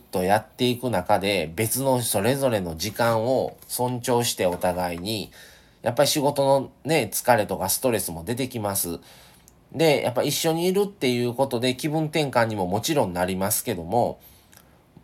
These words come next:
まあね、一人の時間がいらないっていう方ももちろんおられるし、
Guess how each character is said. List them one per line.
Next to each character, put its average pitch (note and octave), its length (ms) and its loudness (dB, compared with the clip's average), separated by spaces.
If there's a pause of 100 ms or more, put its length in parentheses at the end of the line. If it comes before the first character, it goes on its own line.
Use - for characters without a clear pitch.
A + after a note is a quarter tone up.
ま G2+ 500 2
あ - 100 -10
ね、 C#3+ 340 2
一 - 100 -10 (140)
人 D#3 40 0
の B2+ 160 0
時 A#2+ 120 -4
間 A#2+ 220 2
が G2+ 120 4
い C3+ 100 0
ら D#3+ 140 6
な D3+ 100 4
い B2 60 2
っ A#2 40 -8
て G#2+ 140 -8
い G2+ 40 -2
う F#2+ 100 -4
方 G#3 300 0
も G2+ 160 0
も G2 160 -2
ち C3+ 120 -4
ろ G#2 100 2
ん F#2 80 -2
お A#2+ 100 6
ら A#2 120 8
れ A2 120 2
る A2 100 -4
し、 F#2 320 -6